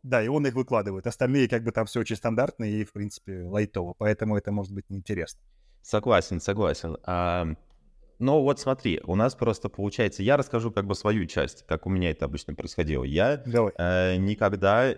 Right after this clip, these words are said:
Speaker 2: не знакомился с людьми в Тиндере или в каких-то, как бы, социальных сетях. Обычно у меня всегда это бывало, э, это через, э, знакомство,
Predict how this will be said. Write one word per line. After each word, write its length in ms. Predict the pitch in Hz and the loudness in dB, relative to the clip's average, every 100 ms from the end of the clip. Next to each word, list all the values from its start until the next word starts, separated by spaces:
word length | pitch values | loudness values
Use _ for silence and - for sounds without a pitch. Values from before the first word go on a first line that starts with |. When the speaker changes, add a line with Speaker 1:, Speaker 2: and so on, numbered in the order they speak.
| - | -4
Speaker 2:
не 540 | 90 90 90 95 90 | -4 -2 -2 0 -2
знакомился 680 | 82 87 - 101 104 - 85 | 0 -4 -2 0 0 -2 -8
с 120 | - | -6
людьми 440 | 82 82 85 87 | -6 -4 -2 -2
в 120 | 85 _ | -4 _
Тиндере 480 | - 104 110 87 82 | -2 0 2 2 0
или 400 | 80 85 82 78 | -2 -4 -2 -2
в 40 | |
каких-то, 960 | - 80 90 - - 82 73 71 65 67 | -2 -2 -4 -4 -2 0 2 0 -2 -2
как 140 | 78 78 | -4 -4
бы, 100 | 78 | -6
социальных 500 | - - 82 71 - | -4 2 2 2 -8
сетях. 300 | - 62 60 _ _ _ | -8 -6 -6 _ _ _
Обычно 520 | 85 80 131 - 123 | -2 0 0 0 -2
у 100 | - | 0
меня 260 | 90 87 104 | 0 2 0
всегда 340 | - - 85 | -2 -2 0
это 180 | 90 - | 0 -2
бывало, 600 | 78 76 80 90 87 78 - _ - - - - - - _ - | -6 0 2 4 2 0 -8 _ -20 -20 -20 -20 -20 -20 _ -4
э, 40 | |
это 920 | 76 76 76 76 73 73 73 - 90 87 | 0 2 2 2 0 0 -2 -2 -4 -4
через, 320 | - 90 80 | -2 -2 0
э, 180 | 90 80 85 | 0 0 -2
знакомство, 760 | 85 90 107 117 123 120 117 | 0 2 4 2 2 0 0